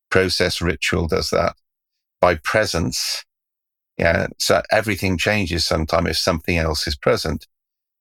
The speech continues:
Or by contagion, i.e. they create imitation. So, and more or less every executive can get that. We then brainstorm that, and that goes onto a grid between energy cost of change and time to change.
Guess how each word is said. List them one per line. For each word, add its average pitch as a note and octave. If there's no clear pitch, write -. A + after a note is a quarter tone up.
Or G#2
by F2+
contagion, F#2
i.e. F2+
they F2
create E2+
imitation. -
So, -
and G#2
more C#3
or C3+
less A#2+
every G2
executive E2+
can D#2+
get -
that. -
We G#2+
then G#2+
brainstorm B2
that, F2+
and G2+
that -
goes F#2+
onto F#2
a F2
grid G2
between F#2+
energy G2
cost -
of D#2+
change E2+
and D#2
time F2+
to -
change. -